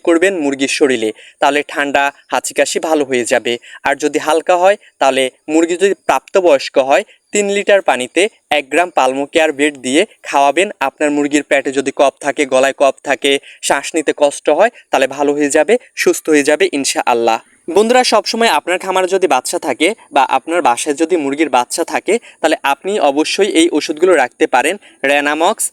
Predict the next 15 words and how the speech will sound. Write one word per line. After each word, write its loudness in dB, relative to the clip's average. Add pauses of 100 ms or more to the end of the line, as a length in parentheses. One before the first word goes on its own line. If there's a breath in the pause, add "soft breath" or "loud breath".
(200)
আর 2 (140)
সেফা 2
ওয়ান। -4 (320 soft breath)
এগুলোর 2
কাজ 2 (140)
অবশ্যই 0 (100)
আপনারা 0
জানেন, 0 (260 soft breath)
মুরগির 2
বাচ্চা 0 (100)
নাভি -2
শুকাতে 0
সাহায্য 2 (140)
করে, 4 (300 loud breath)
মুরগির 2